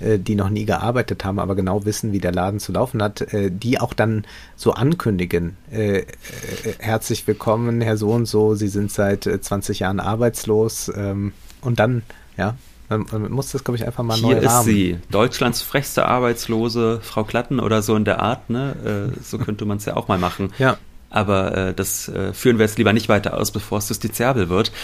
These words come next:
Speaker 2: Baron und Steinwachs schreiben dann zu diesen Kommentatoren, die oftmals aus der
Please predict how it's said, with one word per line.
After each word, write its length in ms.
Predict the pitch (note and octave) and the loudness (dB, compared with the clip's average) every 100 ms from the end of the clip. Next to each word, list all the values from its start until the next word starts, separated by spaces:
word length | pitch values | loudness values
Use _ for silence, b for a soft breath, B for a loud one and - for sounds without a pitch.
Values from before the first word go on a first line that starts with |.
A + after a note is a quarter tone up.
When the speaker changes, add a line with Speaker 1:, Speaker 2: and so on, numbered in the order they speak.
| B | B
Speaker 2:
Baron 280 | - B2+ E3 | 2 2 2
und 100 | C3 | 0
Steinwachs 720 | - C3+ E3+ C#3 A2+ - - - | 2 2 2 2 0 -2 -8 -6
schreiben 340 | - A2+ B2 | 0 2 2
dann 300 | A#2 A2+ A2 G#2 | 2 2 0 -2
zu 180 | - | 0
diesen 380 | A2+ A2+ A#2 A2 | 0 2 0 -2
Kommentatoren, 1160 | - A2+ G#2 G#2 G#2 G2 - A2+ C3 D3+ E3+ E3+ B B - | -2 0 0 -2 -4 -4 -2 0 0 2 2 0 B B 0
die 80 | |
oftmals 340 | F#2 - G#2+ G#2 | 0 2 0 0
aus 240 | G2 G#2 | 0 -2
der 220 | - G#2 | -2 -6